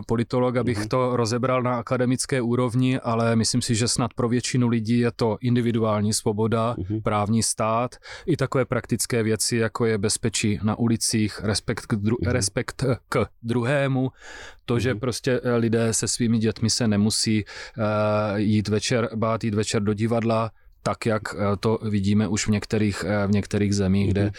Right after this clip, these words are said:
Speaker 1: ta situace začíná být kritická a spousta, eh, spousta dalších, spousta dalších věcí. Ale ano, myslím si, že svoboda jednotlivce a právní stát je to hlavní.
Speaker 2: A máte představu, co, eh,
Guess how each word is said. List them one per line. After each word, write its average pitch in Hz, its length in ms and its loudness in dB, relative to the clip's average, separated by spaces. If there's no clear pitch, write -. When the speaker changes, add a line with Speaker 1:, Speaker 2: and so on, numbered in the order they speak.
Speaker 1:
ta 113 120 -2
situace 107 460 0
začíná 104 420 2
být 104 160 0
kritická 110 720 -2
a 104 300 0
spousta, 110 600 -2
eh, 107 300 0
spousta 101 440 -2
dalších, 101 540 0
spousta 107 380 -2
dalších 101 360 0
věcí. 92 360 -2
Ale 101 200 0
ano, 101 320 2
myslím 104 260 0
si, 110 120 0
že 98 120 0
svoboda 101 400 0
jednotlivce 95 640 0
a 92 240 -2
právní 101 420 0
stát 92 380 -2
je 90 80 0
to 92 120 0
hlavní. 87 440 0
Speaker 2:
A 85 420 0
máte 80 360 -2
představu, 92 560 -2
co, 87 540 -2
eh, 78 280 0